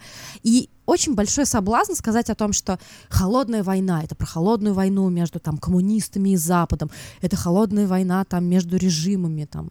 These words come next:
и все такое. По мне, так это просто история любви. Это холодная война между мужчиной и женщиной. Ну, извините, это, возможно, банально,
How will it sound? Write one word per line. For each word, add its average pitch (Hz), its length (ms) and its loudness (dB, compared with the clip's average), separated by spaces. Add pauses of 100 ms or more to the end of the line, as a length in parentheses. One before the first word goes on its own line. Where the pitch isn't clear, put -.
и 165 40 -14
все - 140 -8
такое. 180 480 0 (540)
По 185 160 6
мне, 185 260 2
так - 140 -4
это 180 100 0
просто 220 300 0
история 165 300 0
любви. 165 380 -2 (420)
Это - 120 -8
холодная 185 380 4
война 156 320 2
между 262 260 0
мужчиной 214 420 0 (100)
и 170 60 -4
женщиной. 160 560 -2 (200)
Ну, 208 220 2 (180)
извините, 226 560 0
это, - 280 -6
возможно, 190 420 -2
банально, 185 580 0